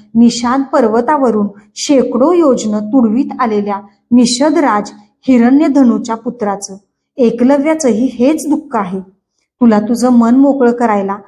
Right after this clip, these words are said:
निदान मी तरी आहे इथं, पण त्या एकलव्याला काय वाटलं असेल माझ्या बाबांविषयी? कल्पना करवत नाही.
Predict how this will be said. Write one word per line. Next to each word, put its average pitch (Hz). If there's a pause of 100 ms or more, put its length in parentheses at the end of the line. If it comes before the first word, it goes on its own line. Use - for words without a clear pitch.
(280)
निदान 240
मी 277
तरी 381
आहे 233
इथं, 208 (840)
पण 233 (340)
त्या 277
एकलव्याला 285
काय 285
वाटलं 440
असेल 277
माझ्या 247
बाबांविषयी? 214 (600)
कल्पना 254
करवत 269
नाही. 190